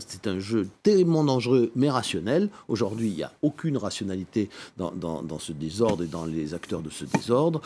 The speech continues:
Il faut remettre tout à sa place. C'est, on en revient à la distinction des plantes tout à l'heure,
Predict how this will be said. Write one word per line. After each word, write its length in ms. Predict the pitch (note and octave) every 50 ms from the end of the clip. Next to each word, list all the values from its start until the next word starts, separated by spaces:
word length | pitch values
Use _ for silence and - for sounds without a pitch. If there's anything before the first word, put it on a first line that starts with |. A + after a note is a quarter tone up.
| - - - - -
Il 80 | A2 F#2
faut 220 | - - A#2+ B2+
remettre 640 | A#2+ - A2+ F2+ G2+ G#2 G2+ G2+ G#2 A2 A2 - - _ _ _ _ _ _ _
tout 160 | - A2 G2+ -
à 100 | - G2+
sa 140 | - - D#2+
place. 380 | - - E2+ B1+ - - - - -
C'est, 240 | - - A#2+ A2+ A#2+
on 120 | A#2+ B2
en 40 | A#2+
revient 280 | A2+ A#2+ A2+ A#2 C#3 B2+
à 100 | A2 G#2
la 100 | G2 G2
distinction 460 | A2 G2+ - - G2 G2+ - - G2
des 120 | F#2 F#2+
plantes 280 | F#2 - G#2+ G2+ G2 -
tout 180 | - - - F2
à 60 | F2
l'heure, 240 | A#2 D#3 E3+ F3